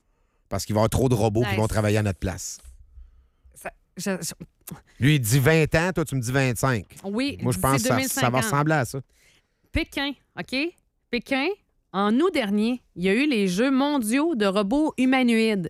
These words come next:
Speaker 2: humanoïdes, OK ?
Speaker 1: Ouais.
Speaker 2: Le, les, les, les, les tout premiers Jeux mondiaux, OK ? C'est une première. Là-dedans, il y avait cinq cents athlètes, entre guillemets, OK, des robots,
Speaker 1: Ouais.
Speaker 2: qui se sont affrontés dans di-, des, euh, disciplines.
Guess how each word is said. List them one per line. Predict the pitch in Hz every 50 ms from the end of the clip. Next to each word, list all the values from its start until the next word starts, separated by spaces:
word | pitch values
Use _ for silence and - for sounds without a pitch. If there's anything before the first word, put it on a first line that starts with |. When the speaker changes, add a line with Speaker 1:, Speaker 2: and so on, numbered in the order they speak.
| - -
Speaker 2:
humanoïdes, | 202 214 240 233 226 208 202 196 185 160 - - -
OK ? | - 104
Speaker 1:
Ouais. | - 214 254 320 - _ _ _ _ _ _ _ _ -
Speaker 2:
Le, | 170 156 - _ _ - _ -
les, | 165 170 196 202 208 202 202 -
les, | 208 208 202 196 -
les, | 214 202 208 180 -
les | 208 196 196 196 190
tout | - - - 415 480 -
premiers | - - 320 285 269 302 349 339 269
Jeux | 220 196 202 285 339 359
mondiaux, | 339 311 285 269 240 185 185 247 269 247 - 165
OK ? | 156 151 - 240 262
C'est | - - - 254 247
une | 233 220
première. | - - 247 247 247 240 233 220 208 190 160 156 - _ _ _ _ _ _ _ -
Là-dedans, | - 190 226 262 269 269 214 190 190 233 233 240 262 349 440 _ _
il | - 196
y | 202
avait | 196 196 208 202
cinq | - - - 349 370 440 415 -
cents | - - - 311 294 302 311 311 294 _ _ _ _ _ _ _ - 180 180 170 165 160
athlètes, | 226 220 214 - - - 208 202 202 240 330 - - - -
entre | 185 190 190 190 175
guillemets, | 165 202 190 185 185 190 196 254 370 494
OK, | 330 - 302 320 320
des | 240 214 185
robots, | 165 185 180 165 156 190 208 269 104
Speaker 1:
Ouais. | 113 127 139 - - _ _ _ _ _ _ _ _ _ _ _
Speaker 2:
qui | - -
se | - 285 262
sont | - - 349 330 339 330 - 381
affrontés | 359 - 359 330 294 - - 359 392
dans | 330 320 254 226
di-, | 202 196 214 220
des, | 196 190 208 208 214 214 214 214
euh, | 208 202
disciplines. | 196 - - - - - - 277 277 269 240 202 156 127